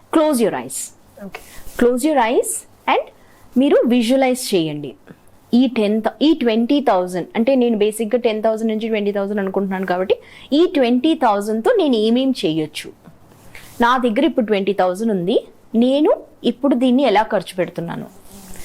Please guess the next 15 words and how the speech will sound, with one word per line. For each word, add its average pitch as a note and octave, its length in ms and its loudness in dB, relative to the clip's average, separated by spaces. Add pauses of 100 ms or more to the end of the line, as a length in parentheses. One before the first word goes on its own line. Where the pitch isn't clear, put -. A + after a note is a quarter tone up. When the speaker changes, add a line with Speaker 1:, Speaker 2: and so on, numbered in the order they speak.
(260)
Speaker 1:
అని D#4+ 200 2
ఒక D#4+ 180 0
క్లారిటీ B3 600 0
తెచ్చేసుకుంటారు. D#3 920 -6 (320)
So B3+ 60 2
థాట్ C4 500 0
ప్రాసెస్లో A3+ 600 0
మీరు C#4+ 340 2 (120)
ట్వంటీ B3 440 2
థౌజండ్ని G#3 760 -2 (140)
స్పెండ్ B3 720 0
చేస్తున్నారు. D3+ 600 -4
వైబ్రేషనల్గా G#3 1160 0 (760)
మీ C#4+ 220 4
ఫ్రీక్వెన్సీని A#3+ 1200 0